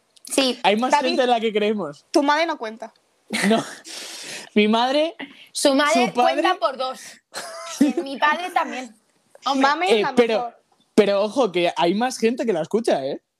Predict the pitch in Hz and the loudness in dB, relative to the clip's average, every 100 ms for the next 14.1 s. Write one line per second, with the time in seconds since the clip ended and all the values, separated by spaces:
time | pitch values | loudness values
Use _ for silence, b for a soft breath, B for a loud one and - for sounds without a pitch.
0 | _ - 180 180 233 254 277 339 - _ | _ 2 2 2 0 0 0 -2 -8 _
1 | _ _ _ _ - 180 185 185 180 175 | _ _ _ _ -8 -2 0 0 0 -2
2 | 175 - 196 - 131 165 - _ _ _ | -4 0 0 2 0 -2 -8 _ _ _
3 | - 185 190 220 226 240 226 208 208 220 | 0 2 2 0 0 -2 -4 -2 0 0
4 | 202 190 - 156 - 85 _ _ - 269 | -2 -6 -8 -8 -8 -12 _ _ -2 -2
5 | 302 - - - 233 _ _ _ _ _ | -2 -8 -14 -10 -10 _ _ _ _ _
6 | 247 320 - 294 240 185 151 285 285 294 | -6 -4 -4 -4 0 2 2 0 2 2
7 | 330 - 359 359 262 247 269 277 294 294 | 0 0 0 0 -2 -4 -4 -2 -2 -4
8 | 269 269 311 269 233 214 226 240 269 285 | -6 -6 -4 -4 -4 -4 -4 -2 -2 -2
9 | 285 277 277 285 285 277 294 302 254 233 | -6 -6 -6 -2 0 2 0 -2 -4 -8
10 | 240 254 247 247 254 240 240 240 262 240 | -8 -4 -4 -4 -2 -2 0 -4 -4 -2
11 | 208 208 233 233 226 247 247 247 226 208 | 0 2 2 0 -4 -10 -8 -4 -6 -6
12 | 226 254 262 240 226 220 214 208 208 196 | -8 -4 0 -2 -2 -6 -4 -4 -4 -4
13 | 202 - 226 247 - - 240 269 277 277 | -8 -10 -10 -10 -10 -10 -6 -4 -4 -4
14 | 311 | -6